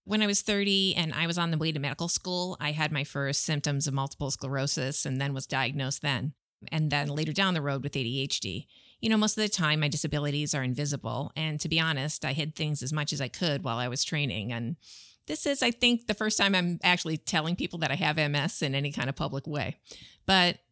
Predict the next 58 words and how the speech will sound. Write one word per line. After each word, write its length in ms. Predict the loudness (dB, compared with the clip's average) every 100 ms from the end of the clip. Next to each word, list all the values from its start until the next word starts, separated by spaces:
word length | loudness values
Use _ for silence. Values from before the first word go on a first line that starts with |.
| -6
people 220 | -4 -2
say 200 | 0 2
what 100 | 2
they 100 | 2
think 300 | 2 2 0
about 220 | 0 -2
disabled 440 | 0 -2 -2 -4 -6
people 540 | -6 -4 -6 -6 -10 -6
when 120 | -4
they 140 | -2
don't 320 | -2 -4 -4 -4
think 200 | -6 -4
that 120 | -6
they're 140 | -4
looking 360 | -4 -4 -4 -4
at 100 | -4
one 140 | -6
of 100 | -6
us. 340 | -8 -6 -4 -4
And 200 | -2 2
so 540 | 4 4 2 0 -4 -6 -8
the 380 | -4 -2 -2 -4 0
fact 240 | 0 0
that 80 | 0
my 280 | 2 2 0
disabilities 680 | -2 -2 0 0 0 -2
are 60 | -2
invisible 540 | -2 0 0 0 -2
a 40 | -2
lot 140 | -4
of 60 | -6
the 60 |
time 460 | -6 -2 -2 0 -2 -6 -20 -10
has 160 | -4 -2
been 340 | 0 0 0 -4
kind 260 | -4 0 0
of 120 | 0
an 140 | 2
advantage 560 | 2 4 2 2 -2 -2
in 140 | 0
sense 400 | 0 0 0 -2
that 300 | -2 0 -2
it's 100 | -2
given 140 | -2 0
me 80 | 2
a 60 |
lot 160 | 0 0
of 60 |
insight 480 | 0 0 2 2 2 0
about 440 | -2 0 0 -2 -8 -4
how 200 | 0 2
others 440 | 0 0 0 2
interact 520 | 0 2 2 2 -2
with 280 | -4 -4 -2
people 340 | -4 -2 -2
who 140 | -2 -2
are 100 | -2
disabled 720 | 0 0 0 -2 -2 -2 -4